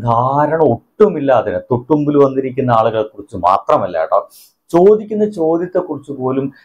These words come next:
സാമാന്യമായിട്ട് ഒരു ധാരണയുമില്ല. ട്രാൻസ്ജെൻഡർ ആയിട്ട് ഇവിടെ ചോദിക്കുന്നത്, "നിങ്ങളിപ്പോൾ ഒരു feminine ജെൻഡറിലാണുള്ളത്." അതെ, സ്വാഭാവികമായിട്ട് അവരിപ്പോൾ സ്ത്രീയായിട്ട് മാറിയിരിക്കുന്നു. തൊട്ടടുത്തിരിക്കുന്ന അവരുടെ സുഹൃത്താണ്, അവർ സ്ത്രീ ആയിരുന്നു പണ്ട്, ഇപ്പോൾ പുരുഷനായിട്ട് മാറിയിരിക്കുന്നു. ഇത് നമ്മുടെ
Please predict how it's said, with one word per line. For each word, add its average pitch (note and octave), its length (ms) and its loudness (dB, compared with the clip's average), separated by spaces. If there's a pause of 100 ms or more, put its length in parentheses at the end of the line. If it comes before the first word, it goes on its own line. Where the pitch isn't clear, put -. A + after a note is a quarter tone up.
(120)
സാമാന്യമായിട്ട് C#3 840 0
ഒരു C#3+ 280 2
ധാരണയുമില്ല. G#2+ 580 -6 (400)
ട്രാൻസ്ജെൻഡർ C#3 480 0
ആയിട്ട് C#3 180 2
ഇവിടെ C3+ 160 0
ചോദിക്കുന്നത്, A2 600 0 (380)
"നിങ്ങളിപ്പോൾ C#3 540 2 (280)
ഒരു A2+ 280 2
feminine A#2+ 600 2
ജെൻഡറിലാണുള്ളത്." G2 760 -2 (100)
അതെ, F3 340 2
സ്വാഭാവികമായിട്ട് C#3 580 2
അവരിപ്പോൾ G#2+ 240 0
സ്ത്രീയായിട്ട് G#2 480 -2
മാറിയിരിക്കുന്നു. F#2 560 -2 (460)
തൊട്ടടുത്തിരിക്കുന്ന A#2+ 680 0
അവരുടെ G#2 220 -2
സുഹൃത്താണ്, F#2+ 580 -4 (320)
അവർ A#2 200 2
സ്ത്രീ A2+ 320 0
ആയിരുന്നു A#2 340 4
പണ്ട്, G2+ 240 -4 (120)
ഇപ്പോൾ A2 320 -8
പുരുഷനായിട്ട് G#2 500 -2
മാറിയിരിക്കുന്നു. F2 560 -4 (320)
ഇത് B2 220 2
നമ്മുടെ C#3+ 280 2